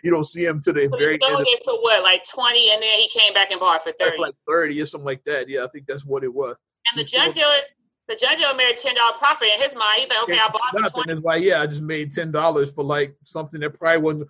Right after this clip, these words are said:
Speaker 1: like, who's gonna buy a bale of
Speaker 2: Who's gonna buy a
Speaker 1: cotton?
Speaker 2: bale of
Speaker 1: Yeah,
Speaker 2: cotton?
Speaker 1: something that's, I probably couldn't sell anyway, so, yeah, I'd take it for thirty. Yeah, you could have it back." Yeah, so he looked at it as a come up. The
Speaker 2: And it
Speaker 1: other
Speaker 2: was eighty-seven thousand dollars in it, which in nineteen seventy-one,
Speaker 1: Yeah,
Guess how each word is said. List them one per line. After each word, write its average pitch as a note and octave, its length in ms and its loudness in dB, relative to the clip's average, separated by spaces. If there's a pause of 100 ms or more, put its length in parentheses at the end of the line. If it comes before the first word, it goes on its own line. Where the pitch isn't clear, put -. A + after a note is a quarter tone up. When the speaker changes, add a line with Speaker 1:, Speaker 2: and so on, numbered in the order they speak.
(160)
Speaker 1:
like, D#3 100 0
who's G3 160 2
gonna G3 180 4
buy F#3+ 180 6
a F3 100 6
bale D#3+ 320 4
of D3 60 0
Speaker 2:
Who's C3+ 60 -2
gonna F3 120 0
buy - 20 6
a - 60 6
Speaker 1:
cotton? D3+ 120 4
Speaker 2:
bale A3 160 0
of G3+ 60 2
Speaker 1:
Yeah, - 60 2
Speaker 2:
cotton? F#3+ 420 4
Speaker 1:
something F#3 140 -4
that's, E3+ 180 -2
I F3 100 0
probably F#3 300 4
couldn't F3+ 280 2
sell E3+ 340 2
anyway, C#3 420 -2
so, C3+ 380 -4 (360)
yeah, E3 280 6
I'd C#3+ 160 -4
take F#3 200 2
it C#3+ 100 -2
for B2+ 80 -6 (100)
thirty. B2 260 2
Yeah, B2+ 220 -2 (220)
you B2+ 100 -6
could D#3 80 2
have D3+ 160 4
it C3 120 -2
back." B2+ 280 -2
Yeah, B2 180 -2
so - 160 -8
he C#3+ 160 -4
looked C3 240 -8
at B2+ 120 0
it A#2+ 100 -6
as A2 100 -12
a A2 60 -14
come C3+ 260 -8
up. F#2 160 -16
The A2+ 60 -18
Speaker 2:
And G#2+ 100 -18
it B2 220 -2
Speaker 1:
other A#3 80 -2
Speaker 2:
was - 180 -2
eighty-seven A3 680 0
thousand F#3 280 0
dollars E3 300 0
in E3 80 -8
it, D#3+ 120 -6
which G3 180 -2
in G3+ 60 -4 (100)
nineteen A3 440 0
seventy-one, G#3 960 -2
Speaker 1:
Yeah, C4 60 -18